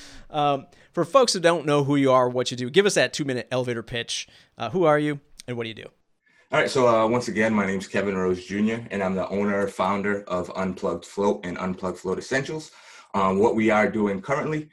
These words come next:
Speaker 2: is we offer four unique, uh, hemp-based bath soaks.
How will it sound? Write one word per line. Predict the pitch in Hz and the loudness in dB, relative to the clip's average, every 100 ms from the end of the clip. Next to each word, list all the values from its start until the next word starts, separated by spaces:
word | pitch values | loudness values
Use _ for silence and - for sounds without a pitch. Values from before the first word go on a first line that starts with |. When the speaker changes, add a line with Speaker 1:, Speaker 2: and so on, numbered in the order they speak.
| - - | -18 -2
Speaker 2:
is | 95 98 90 | 0 0 -2
we | 98 | 0
offer | 101 98 98 | 0 0 -2
four | 95 104 104 | 0 0 2
unique, | 95 101 104 - - | 0 0 -2 -4 -8
uh, | 92 90 85 82 - | -4 -2 -4 -8 -8
hemp-based | 107 104 95 101 101 101 - - | -4 -2 0 0 2 -2 -10 -18
bath | 82 98 101 | -4 -2 -2
soaks. | - 120 117 - - | 0 0 0 -2 -16